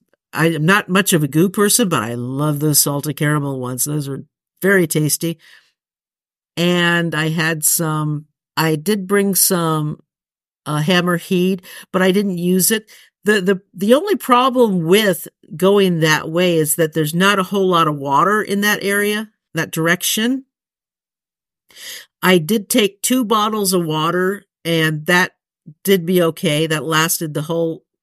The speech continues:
route. As I increase my miles, I'm gonna have to go a, a little bit out of my way to, to find water.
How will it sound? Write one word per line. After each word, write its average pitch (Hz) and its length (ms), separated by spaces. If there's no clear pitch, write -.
route. 156 640
As 196 320
I 208 120
increase 190 600
my 175 200
miles, 170 640
I'm 165 140
gonna 170 240
have 165 320
to 156 260
go 175 280
a, 165 80
a - 80
little 196 280
bit 175 260
out 170 200
of 175 80
my 160 160
way 160 280
to, 156 140
to - 180
find 156 520
water. 156 640